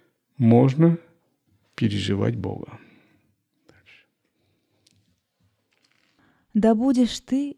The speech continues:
Speaker 2: вославлен. Тот, кто проявляет своё великолепие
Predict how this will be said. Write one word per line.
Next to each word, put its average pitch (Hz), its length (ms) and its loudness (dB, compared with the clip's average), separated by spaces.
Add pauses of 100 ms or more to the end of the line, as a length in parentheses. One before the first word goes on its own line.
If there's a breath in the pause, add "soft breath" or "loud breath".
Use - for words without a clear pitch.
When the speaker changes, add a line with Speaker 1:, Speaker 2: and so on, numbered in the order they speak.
(140)
Speaker 2:
вославлен. 180 1000 -4 (1040 soft breath)
Тот, 285 500 0
кто - 280 0
проявляет 254 680 2
своё 226 420 0
великолепие 196 1080 -6